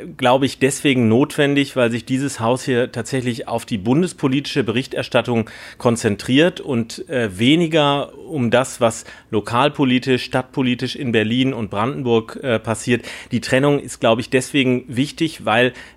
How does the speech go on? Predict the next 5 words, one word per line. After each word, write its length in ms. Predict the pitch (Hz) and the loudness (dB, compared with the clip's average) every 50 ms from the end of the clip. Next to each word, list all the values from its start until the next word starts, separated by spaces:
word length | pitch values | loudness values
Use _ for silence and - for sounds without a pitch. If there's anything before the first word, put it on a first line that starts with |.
| - - | -20 -20
hier 440 | - - - 139 156 160 165 170 - - _ _ _ _ _ | -20 -12 -2 2 2 4 2 2 -2 -6 _ _ _ _ _
Korrespondentinnen 760 | - 131 123 - - - 113 110 127 147 160 151 165 147 135 131 | -4 -4 -4 -2 -2 -2 0 2 2 2 2 0 0 -2 0 -2
und 140 | 127 120 | -4 -4
Korrespondenten 720 | - - 117 110 - - 110 104 110 117 135 135 156 147 127 | -4 -2 -4 -2 -2 -2 -2 0 0 0 0 -2 -4 -4 -4
arbeiten, 640 | - - 107 110 120 135 131 127 - - 135 127 | -4 -2 0 0 2 2 2 2 0 -2 -4 -6